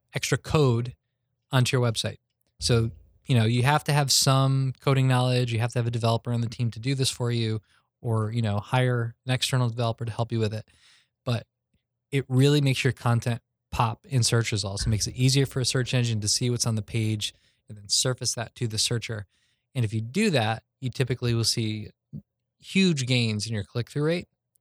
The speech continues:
So let's say you're ranking number three in search results and there's a thousand monthly searchers and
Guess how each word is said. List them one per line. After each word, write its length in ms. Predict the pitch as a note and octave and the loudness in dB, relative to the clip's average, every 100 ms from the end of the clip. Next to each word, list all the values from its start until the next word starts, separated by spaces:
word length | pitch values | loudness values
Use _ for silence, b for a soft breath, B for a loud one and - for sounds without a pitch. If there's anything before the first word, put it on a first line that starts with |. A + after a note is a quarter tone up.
| _ _ _ _ _ _ | _ _ _ _ _ _
So 340 | - B2+ A2+ A2+ | -2 0 0 0
let's 240 | A#2+ A#2 | -2 0
say 260 | - B2 A#2+ | 2 2 2
you're 540 | A#2 A#2 A2+ A2+ A2+ B2 | 2 0 -2 -2 -6 -6
ranking 400 | B2+ A#2+ B2 A#2+ | -6 -4 -2 -2
number 180 | A#2+ A#2 | -2 -2
three 220 | D#3 D#3 | 2 2
in 100 | C#3+ | 4
search 240 | - C#3 | 2 0
results 500 | C#3 C3+ C3 B2+ - | -2 0 2 2 0
and 120 | G#2+ | -2
there's 200 | G2 G2 | -2 -4
a 40 | G2+ | -6
thousand 420 | - A#2+ A#2 A2+ | -4 -2 0 -2
monthly 520 | A#2 A#2 - A2+ A2 G2+ _ _ _ _ | -2 -6 -8 -6 -4 -6 _ _ _ _
searchers 760 | - - F3 - D3+ C3+ B2 A2+ | -2 2 2 2 2 2 2 2
and 280 | A2 G#2 | 0 0